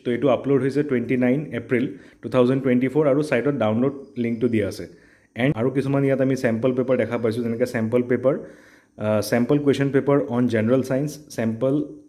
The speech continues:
কুৱেশ্যন অন মেথমেটিক্স। তো এই তিনিটা ছাবজেক্টৰ কাৰণে এতিয়ালৈকে আমাৰ চেম্পল কুৱেশ্যন পেপাৰ পাব্লিছ হৈছে। চ' তোমালোকে চিম্পলি ইয়াত ডাউনলোড যিটো লিখা আছে, এই ডাউনলোড বাটনটো তোমালোকে ক্লিক কৰিলেই, এইখিনি ক্লিক কৰিলে আমি কি পাম,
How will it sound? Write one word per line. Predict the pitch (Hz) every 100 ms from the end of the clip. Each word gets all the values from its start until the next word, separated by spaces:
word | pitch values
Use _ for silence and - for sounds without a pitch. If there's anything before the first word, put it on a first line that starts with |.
| _
কুৱেশ্যন | 120 113 127
অন | 175
মেথমেটিক্স। | 175 107 120 95 87 -
তো | 147 147
এই | 151
তিনিটা | 156 151 165
ছাবজেক্টৰ | 160 147 143 151 165
কাৰণে | 156 151 151
এতিয়ালৈকে | 143 131 127 175 - - - _
আমাৰ | - 110 147 220
চেম্পল | - 123 117 135
কুৱেশ্যন | 135 127 131
পেপাৰ | 131 127 139
পাব্লিছ | 123 110 123 131
হৈছে। | 123 202 - -
চ' | -
তোমালোকে | 131 135 143 151
চিম্পলি | 151 147 147
ইয়াত | 156 156
ডাউনলোড | 120 107 117 143 147
যিটো | 143
লিখা | 147 127 139
আছে, | 127 160 - - _ _
এই | 131 185 170 -
ডাউনলোড | 120 113 123 143
বাটনটো | 127 127 135 135
তোমালোকে | 131 127 131
ক্লিক | 135 135 127
কৰিলেই, | - 123 135 - - - _ _ _ _ -
এইখিনি | 120 139 143
ক্লিক | 135 127 135
কৰিলে | 131 127
আমি | 127
কি | 127 127
পাম, | 139 233 -